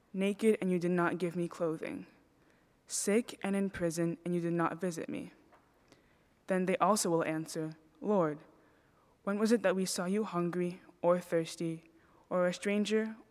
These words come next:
or naked, or sick, or in prison, and did not take care of you?" Then he will answer them, "Truly I tell you, just as you did not do it for one of the least of these, you did not do it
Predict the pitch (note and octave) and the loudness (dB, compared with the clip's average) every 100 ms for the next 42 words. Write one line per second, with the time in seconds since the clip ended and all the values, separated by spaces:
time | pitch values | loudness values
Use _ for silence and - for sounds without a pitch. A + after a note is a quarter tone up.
0 | _ F#3 G3+ F3 E3 F3 E3 E3 - _ | _ -2 0 0 0 -2 -4 -6 -16 _
1 | _ _ F3+ F3 - G3 G3 - - - | _ _ -4 -2 -2 -2 -4 -6 -18 -20
2 | _ _ - F3+ F#3 - E3+ D#3+ E3 E3 | _ _ -6 -2 -2 -2 -4 -2 -2 -4
3 | - - - _ _ _ - E3+ F3+ F#3 | -10 -20 -20 _ _ _ -8 -2 0 2
4 | F3+ F#3 G3 A3+ G#3 E3 D3+ - - _ | 2 0 -2 0 0 0 -4 -10 -16 _
5 | _ _ _ _ _ _ _ - G3 G3+ | _ _ _ _ _ _ _ -6 -4 -2
6 | A3 F#3+ E3+ D#3+ E3 D#3 D#3 D#3 E3 - | 0 2 2 0 -2 -2 -2 -4 -10 -18
7 | - _ _ _ _ - A3 G#3+ G3+ E3 | -20 _ _ _ _ -2 2 4 4 2
8 | E3+ D#3+ D#3+ D#3 D#3+ E3+ - _ _ - | 2 0 2 0 -2 -8 -20 _ _ -20
9 | - _ _ _ - G#3 G#3 - G#3+ A#3 | -20 _ _ _ -6 0 0 0 0 0
10 | F#3 F3+ E3+ E3 F3 - F3+ F#3 G3 - | 2 0 4 4 4 2 0 0 0 0
11 | F3+ E3+ F#3 G3 F3 E3 E3 F3+ D#3 D#3+ | -2 0 0 0 0 0 -2 -4 -2 0
12 | D#3+ D#3 - F3+ E3+ E3 E3 D#3+ D#3 E3+ | -2 -6 -10 -4 -4 0 0 0 -4 -4
13 | D#3+ D3+ | -4 -6